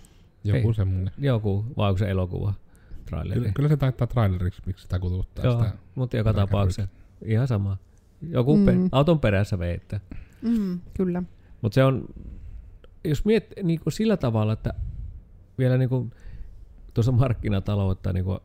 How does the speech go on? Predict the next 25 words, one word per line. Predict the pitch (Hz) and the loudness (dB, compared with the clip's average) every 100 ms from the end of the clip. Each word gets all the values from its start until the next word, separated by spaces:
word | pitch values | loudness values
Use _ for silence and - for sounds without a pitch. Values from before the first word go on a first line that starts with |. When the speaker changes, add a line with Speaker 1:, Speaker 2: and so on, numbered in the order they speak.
| - - | -16 -4
Speaker 2:
heitin | 101 101 101 95 95 - - _ | 0 0 0 -2 -4 -10 -20 _
ja | 107 | -2
miten | 98 101 98 | 0 0 0
se | 107 | 0
vaikuttaa, | 113 104 95 - 95 | 0 0 -4 -4 -4
niin | 104 | -2
kyllähän | 175 123 | 0 0
se | 107 | 0
varmaan | 123 123 120 | -2 -2 -2
vaikuttaa | 127 120 113 - 110 | -2 -2 -4 -4 -4
aika | 101 | -4
paljon | - 107 117 | -4 0 2
ihmisten | 107 95 104 | 2 0 0
ostopäätöksiin | 104 92 - 87 - - 90 | 0 -2 -6 -8 -10 -12 -10
kevätkin. | 87 85 85 - - - | -8 -8 -10 -14 -16 -8
Speaker 3:
Mm. | 233 196 185 190 - - - - | -6 -6 -6 -8 -12 -20 -20 -8
Speaker 2:
Et | 104 101 | -2 2
jos | 107 | 4
Oulu | 147 156 127 92 | 6 6 6 4
on | 95 90 87 - - - | 2 2 -2 -8 -14 -4
yksi | 120 113 - | -2 -2 0
kal-, | 107 104 101 117 | 0 0 -2 -2
milloin | 101 98 98 | 0 2 0
pa-, | 113 | 0
ostetaan | 110 107 98 98 95 | 0 0 0 0 0